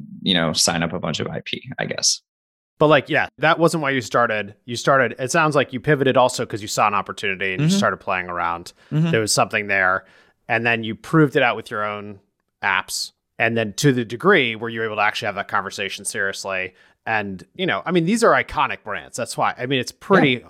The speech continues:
Speaker 2: uh, uh, to think about them taking a risk with anybody is shocking, right? Like, when, when they're talking about who's gonna be the new Jeopardy host, it is a big process. It's not, it's not an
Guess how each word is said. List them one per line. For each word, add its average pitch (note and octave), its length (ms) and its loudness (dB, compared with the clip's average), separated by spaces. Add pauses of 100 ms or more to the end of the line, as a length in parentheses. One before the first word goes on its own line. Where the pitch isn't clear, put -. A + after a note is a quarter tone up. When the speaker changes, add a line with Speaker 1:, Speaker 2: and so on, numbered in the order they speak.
Speaker 2:
uh, - 240 -12
uh, D3 40 -6 (180)
to D#3 120 4
think F3 280 2
about C#3 260 2
them A#2 120 -6
taking A#2 360 -8
a F#2+ 80 -6
risk A2+ 320 -2
with G2 120 -10
anybody F2+ 520 -2 (400)
is B2 160 -2
shocking, A#2+ 520 0
right? G#2 240 -4
Like, A2 240 -6
when, C3 120 -6
when A#2+ 100 -10 (340)
they're C#3 80 2
talking D#3 140 6
about C#3 200 2
who's D3 140 0
gonna C#3 120 0
be C3 60 0
the B2+ 60 -2
new B2+ 120 -4
Jeopardy B2 420 -2
host, F#2+ 400 -6 (180)
it E3+ 120 6
is E3 120 6
a D#3 40 -4
big D#3 240 2
process. - 640 0
It's C4+ 140 2
not, D3+ 240 2
it's C#3 100 -6
not F3+ 140 4
an D3+ 100 -4